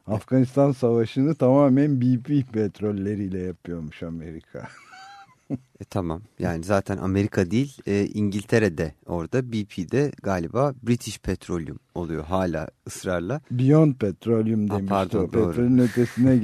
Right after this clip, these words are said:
Speaker 1: geçtik demişti. İyice geçtiler şimdi aslında. Şimdi Afganistan'ın ötesine de geçmek durumundalar. Bu arada en ilginç şeyi hiç sesi çıkmayan bir kişi varsa o da Dick Cheney.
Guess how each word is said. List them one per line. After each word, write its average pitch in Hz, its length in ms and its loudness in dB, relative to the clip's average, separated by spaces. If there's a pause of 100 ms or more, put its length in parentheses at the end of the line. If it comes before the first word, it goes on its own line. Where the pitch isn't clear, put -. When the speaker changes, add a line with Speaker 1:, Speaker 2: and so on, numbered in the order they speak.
Speaker 1:
geçtik 127 400 -4
demişti. 107 500 -2 (140)
İyice 147 380 4
geçtiler 107 760 -2
şimdi 90 340 -6
aslında. 110 640 -4 (380)
Şimdi 147 260 0
Afganistan'ın 135 760 4
ötesine 104 560 2
de 95 140 0
geçmek 92 540 -4
durumundalar. 92 580 -2 (380)
Bu 131 80 4
arada 185 240 4
en 160 260 4
ilginç 160 460 0
şeyi 160 480 2 (1120)
hiç 170 200 -6
sesi 156 460 0
çıkmayan 151 600 0
bir 165 100 -4
kişi 147 340 -4
varsa 170 320 0
o 147 160 0
da 151 180 0
Dick 131 180 -2
Cheney. 143 500 0